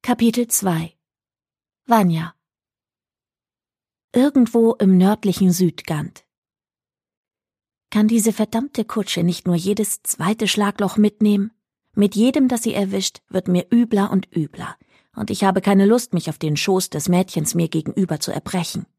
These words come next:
Ich glaube, ihr Name ist Martell. Sie und das Mädchen auf dem Sitz neben ihr, das Aleria heißt, kenne ich erst seit einigen Stunden. Doch bereits jetzt scheine ich mich bei ihnen unbeliebt gemacht zu haben.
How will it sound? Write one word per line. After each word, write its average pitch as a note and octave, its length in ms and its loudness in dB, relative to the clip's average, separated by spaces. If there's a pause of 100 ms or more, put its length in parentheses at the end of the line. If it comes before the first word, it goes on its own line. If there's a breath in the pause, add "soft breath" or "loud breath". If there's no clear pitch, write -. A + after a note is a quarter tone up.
(640)
Ich - 220 -4
glaube, A#3 320 4
ihr F#3+ 160 2
Name G#3 300 4
ist - 180 -4
Martell. E3+ 480 -2 (580 loud breath)
Sie A3+ 240 4
und G#3+ 160 4
das G3+ 140 0
Mädchen A3 340 2
auf F#3+ 140 -2
dem F#3+ 160 2
Sitz - 260 -2
neben G#3+ 300 4
ihr, F#3 320 2
das E3+ 180 -6
Aleria F3+ 560 2
heißt, F3+ 300 0 (240 soft breath)
kenne G#3 240 4
ich - 160 -8
erst F#3+ 300 -4
seit G3 260 -4
einigen A#3+ 340 0
Stunden. - 540 -4 (600)
Doch G3+ 140 -6
bereits G3+ 360 0
jetzt - 340 -6
scheine B3+ 280 0
ich - 140 -6
mich A#3 160 -2
bei G3+ 120 0
ihnen G#3+ 300 4
unbeliebt E3+ 600 -2
gemacht E3+ 340 -2
zu E3+ 160 0
haben. E3+ 340 0